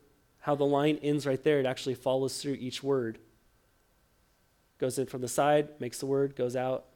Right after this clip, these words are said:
goes in from the side, makes the word, goes out, through all the words in the room. And how it's all connected. Saying how we, when we follow Jesus, we're constantly following him.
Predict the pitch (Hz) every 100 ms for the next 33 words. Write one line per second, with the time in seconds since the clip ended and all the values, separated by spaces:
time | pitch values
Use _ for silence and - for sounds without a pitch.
0 | - 120 123 - - 123 123 120 - 123
1 | 123 117 117 117 123 - _ _ - 131
2 | 120 127 127 147 139 135 151 165 104 107
3 | _ _ _ _ _ _ _ _ 143 -
4 | 123 131 131 143 143 156 151 156 - -
5 | - - _ _ _ _ _ _ - 139
6 | 135 143 139 143 135 - - _ _ -
7 | 147 139 180 170 156 - 175 208 123 117
8 | - 139 - - 165 170 - 170 170 165
9 | 156 139 127 113 110 104 110